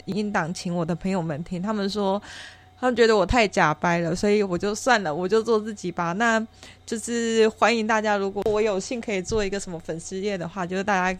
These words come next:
可以来那边跟我，就是你知道，来，来嘴我两句，这样我是可以接受这个，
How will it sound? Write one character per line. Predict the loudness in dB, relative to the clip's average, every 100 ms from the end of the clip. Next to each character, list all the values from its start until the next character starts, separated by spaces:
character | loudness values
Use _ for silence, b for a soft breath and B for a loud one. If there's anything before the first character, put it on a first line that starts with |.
| -4
可 | -4
以 | -2
来 | -2 -2
那 | -2
边 | -4 -4
跟 | -2
我， | -2 -4 -6 -12 -18 -20 B B B B
就 | -8
是 | -4
你 | 2
知 |
道， | 4 4
来， | 4
来 | 4 4
嘴 | 4 4
我 | 6 6
两 | 6 2
句， | 0
这 | 2
样 | 2
我 | 2
是 | 0 -2
可 | 0
以 | 0
接 | 2 0
受 | 0 -2
这 | -2
个， | -2 -4 -4